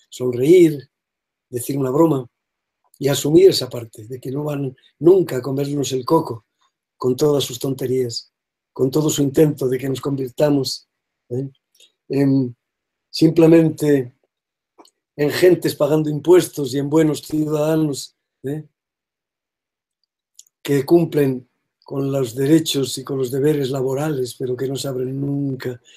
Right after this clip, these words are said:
a mundos paralelos que están aquí con nosotros y que son los que completan nuestra existencia sobre la Tierra.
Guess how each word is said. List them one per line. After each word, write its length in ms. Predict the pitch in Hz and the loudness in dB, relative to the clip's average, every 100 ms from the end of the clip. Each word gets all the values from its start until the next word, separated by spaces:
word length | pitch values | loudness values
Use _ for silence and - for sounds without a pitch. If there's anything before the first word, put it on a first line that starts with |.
| _ _ | _ _
a 100 | 120 | -2
mundos 400 | 139 165 135 123 | 2 4 2 -2
paralelos 480 | 135 120 127 127 117 | -4 -2 0 -2 -4
que 80 | 127 | -10
están 260 | - 135 | -6 -6
aquí 220 | 113 123 | -6 -8
con 140 | 117 120 | -8 -8
nosotros 600 | 113 131 - 117 - - _ _ | -6 -8 -10 -14 -14 -18 _ _
y 80 | 123 | -8
que 100 | 131 | -4
son 180 | 139 139 | -2 -2
los 160 | 120 | -4
que 120 | 131 | -6
completan 580 | 120 123 120 151 156 120 | -6 -6 -2 -2 0 -4
nuestra 260 | 117 - 117 | -6 -6 -8
existencia 580 | - 113 139 127 - 113 | -6 -6 -2 -4 -4 -8
sobre 260 | 110 104 | -8 -12
la 100 | 101 | -16
Tierra. 360 | - 113 104 | -14 -14 -14